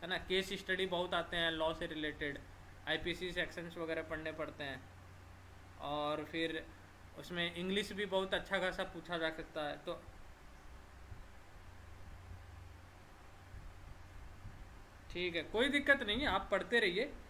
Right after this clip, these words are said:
कभी भी exam हो कोई दिक्कत नहीं है, है ना। कोई भी डाउट हो आप, अ,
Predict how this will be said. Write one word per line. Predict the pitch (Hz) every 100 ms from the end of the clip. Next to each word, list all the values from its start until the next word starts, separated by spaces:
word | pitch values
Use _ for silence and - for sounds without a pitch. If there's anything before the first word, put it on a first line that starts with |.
| - - -
कभी | 185 180
भी | 208 220
exam | 202 190 196 202
हो | 214
कोई | 214 208
दिक्कत | 202 202 202
नहीं | 190 185
है, | 269 - -
है | 180
ना। | 214 - - - -
कोई | 233
भी | 254 269
डाउट | 226 214 247
हो | 262
आप, | 277 180 202 -
अ, | 220 220